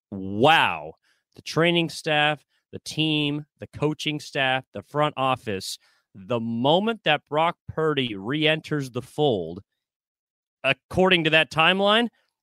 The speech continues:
the R, in my opinion, comes off his name, and he is Q B one again. Like, that is, that is, to me, the most likely outcome based on a hopeful return to play timeline for Brock Purdy. If he is back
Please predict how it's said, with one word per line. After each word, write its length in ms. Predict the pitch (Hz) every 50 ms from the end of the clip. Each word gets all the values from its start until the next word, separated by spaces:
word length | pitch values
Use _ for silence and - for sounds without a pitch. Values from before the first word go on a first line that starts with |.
| _ _ -
the 220 | 127 143 170 160
R, 360 | - 165 180 185 175 170 165 160
in 160 | - 147 147
my 120 | 156 156 151
opinion, 580 | 147 - 160 156 151 139 127 120 120 113 117 - _ _ _
comes 300 | - - 151 147 139 117
off 400 | 135 135 127 117 110 - - - _ _ _ _ _ _ _ _ _ _ _ _ _ _ _ _ _ _ _ _ _ _ _ _ -
his 160 | 127 123 110
name, 320 | 127 123 110 87 71 - _ _ _ _
and 140 | - 117 117
he 80 | 139 139
is 160 | 127 - -
Q 160 | - 139 131
B 100 | 117 117
one 220 | 110 110 110 95
again. 260 | 90 85 82 85 69 - - _ _ -
Like, 140 | 110 - -
that 200 | 160 160 165 160
is, 220 | 160 147 123 135 120
that 180 | 110 143 156 165
is, 160 | 160 143 - -
to 120 | - 139
me, 280 | 127 135 135 131 123 - _ _ _ -
the 180 | 113 107 131
most 320 | 123 127 131 127 120 - -
likely 560 | 107 113 120 123 120 - 113 110 110 104 -
outcome 640 | 110 117 120 - - - - 110 98 95 90 87 85 _ _ _ _ _ _ _ _ _ - 92
based 340 | 127 127 131 123 - - 123
on 380 | 117 117 110 107 104 101 110 - _ _
a 80 | 120 113
hopeful 580 | - - - 160 170 - _ - 151 147 139 123
return 520 | 120 120 - - - - 139 139 131 123
to 100 | - 117
play 340 | - - - 135 123 120 113
timeline 640 | - - - - 120 117 113 107 101 101 101 98 85
for 120 | - 95
Brock 260 | 85 120 113 98 95 - _
Purdy. 380 | - 113 104 90 78 80 - - _ _ _ _ _ _ _ _ _
If 100 | - 110
he 140 | 127 185 233
is 140 | 233 170 -
back 320 | - 185 180 175 165 -